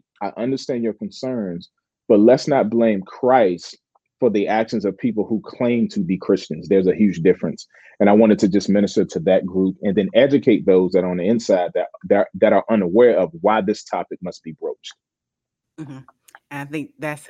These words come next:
Speaker 2: that's so helpful and needed, uh, for our day. Um, in your book, you, you, uh, talk about reform theology versus reform culture.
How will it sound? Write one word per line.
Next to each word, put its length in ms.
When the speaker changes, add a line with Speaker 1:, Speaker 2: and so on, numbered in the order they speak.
Speaker 2:
that's 400
so 320
helpful 560
and 240
needed, 360
uh, 140
for 200
our 140
day. 440
Um, 260
in 140
your 140
book, 340
you, 340
you, 280
uh, 380
talk 320
about 400
reform 460
theology 760
versus 540
reform 680
culture. 640